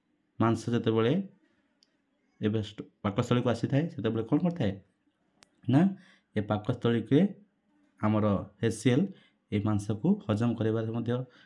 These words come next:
ସାହାଯ୍ୟ କରିଥାଏ। ପେପ୍ସିନ୍ ନାମକ ଏନଜାଇମ୍ ଅଛି, ଯିଏକି ସାହାଯ୍ୟ କରୁଛି ମାଂସକୁ ମଧ୍ୟ ମିଳାଇ ଦିଏ। ତା ସହିତ ଏ ପେପ୍ସିନ୍ ଏନଜାଇମ୍ ଯେତେବେଳେ ଆମର ପାକସ୍ଥଳୀରେ ୱାଲ୍ ପଡ଼ିବ, ପାକସ୍ଥଳୀ କି କାହିଁକି କ୍ଷତି କରିପାରେ ନାହିଁ, ତା ସହିତ ହେସିଏଲ୍ ଅମ୍ଳ ମଧ୍ୟ କାହିଁକି କ୍ଷତି କରିପାରେ ନାହିଁ?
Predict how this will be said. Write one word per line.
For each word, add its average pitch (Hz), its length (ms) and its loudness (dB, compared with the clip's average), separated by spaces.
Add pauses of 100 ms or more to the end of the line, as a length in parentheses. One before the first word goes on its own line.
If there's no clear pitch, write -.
(300)
ସାହାଯ୍ୟ 120 380 0
କରିଥାଏ। 143 360 0 (140)
ପେପ୍ସିନ୍ 117 340 0
ନାମକ 131 240 4
ଏନଜାଇମ୍ 123 360 2
ଅଛି, 123 220 0 (460)
ଯିଏକି 113 220 0
ସାହାଯ୍ୟ 110 360 0
କରୁଛି 117 280 -2
ମାଂସକୁ 113 400 0
ମଧ୍ୟ 110 220 -2 (500)
ମିଳାଇ 113 280 4
ଦିଏ। 131 180 0 (360)
ତା 117 120 0
ସହିତ 127 280 -2 (400)
ଏ 104 60 -4
ପେପ୍ସିନ୍ 110 440 4
ଏନଜାଇମ୍ 123 360 2
ଯେତେବେଳେ 113 300 0
ଆମର 110 200 0 (140)
ପାକସ୍ଥଳୀରେ 131 480 0
ୱାଲ୍ 117 180 2
ପଡ଼ିବ, 110 240 0 (560)
ପାକସ୍ଥଳୀ 101 420 0
କି 123 120 0
କାହିଁକି 117 380 -2
କ୍ଷତି 110 300 -4
କରିପାରେ 107 360 0
ନାହିଁ, 104 260 4 (680)
ତା 107 80 0
ସହିତ 104 260 -2
ହେସିଏଲ୍ 107 380 0
ଅମ୍ଳ 120 220 0
ମଧ୍ୟ 117 240 0
କାହିଁକି 110 240 -2
କ୍ଷତି 107 160 -2
କରିପାରେ 107 260 2
ନାହିଁ? 101 240 2